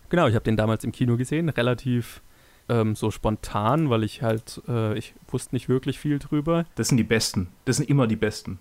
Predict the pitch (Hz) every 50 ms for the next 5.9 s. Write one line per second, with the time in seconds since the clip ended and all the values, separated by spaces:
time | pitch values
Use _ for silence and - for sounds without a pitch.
0 | - - - - - - 156 143 113 110 - 123 147 165 - - 135 139 156 156
1 | 143 127 120 131 113 - 131 151 151 - 147 135 127 120 - 120 - - 135 123
2 | 120 117 117 120 113 - 117 104 - 120 120 123 139 131 - 120 110 - - 120
3 | 120 117 117 113 - - 120 113 117 117 113 - - - 127 - 123 123 123 123
4 | 120 127 110 110 110 107 110 - - 120 113 110 107 110 107 110 104 - 120 123
5 | 143 - - 113 110 107 110 110 110 107 107 110 127 151 - - -